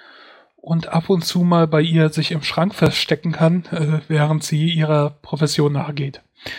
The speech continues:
<laughs> Und so eröffnet dann auch ziemlich die, äh, Pilotfolge. Äh, sie ist grad mit einem Kunden im Bett zugange, während er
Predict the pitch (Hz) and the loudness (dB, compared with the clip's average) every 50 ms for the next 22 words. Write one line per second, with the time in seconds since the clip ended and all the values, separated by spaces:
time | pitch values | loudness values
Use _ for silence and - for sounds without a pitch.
0 | - - - - - - - - - - - - - - - _ _ _ _ _ | -16 -18 -20 -14 -8 -6 -4 -4 -4 -6 -10 -14 -16 -20 -20 _ _ _ _ _
1 | _ - - - - - 277 262 220 - - 175 165 170 160 160 160 180 185 - | _ -20 -14 -12 -10 -8 -8 -8 -8 -6 -4 -2 2 2 2 2 2 -2 -2 0
2 | - 180 165 - 160 165 165 156 160 - - - - - - 175 170 170 156 - | 0 0 2 2 2 2 2 0 -2 -6 -16 -18 -14 -6 -2 0 2 2 0 -2
3 | - - 139 143 143 147 160 156 151 147 147 - - - 143 147 165 165 - - | -4 -2 -2 -2 -2 -2 -4 -6 -6 -8 -8 -10 -10 -8 -6 -4 -6 -6 -6 -6
4 | 139 139 147 160 175 - _ _ _ - - - - - - - - - _ _ | -6 -4 -4 -6 -6 -8 _ _ _ -20 -20 -20 -20 -20 -20 -20 -20 -20 _ _
5 | _ _ _ _ _ - 160 156 151 147 147 156 160 160 143 - 170 175 170 165 | _ _ _ _ _ -4 -2 0 2 2 0 0 -2 -6 -4 0 2 2 2 2
6 | - - 160 151 147 151 170 160 156 156 151 - 170 170 185 170 - 185 165 151 | 0 0 0 0 2 0 -2 -2 -2 -4 -4 -2 -2 -2 -2 -2 -2 -4 -4 -2
7 | 139 165 165 - - - - _ _ _ _ _ _ _ _ - - - 202 170 | -2 -2 -4 -4 -6 -20 -20 _ _ _ _ _ _ _ _ -12 -10 -8 -4 0
8 | 190 180 180 190 185 180 165 151 151 156 156 151 156 175 160 160 160 165 175 180 | 0 0 0 0 -2 -2 0 2 2 2 2 0 -2 -4 -2 0 2 4 4 2
9 | 190 185 | 2 -2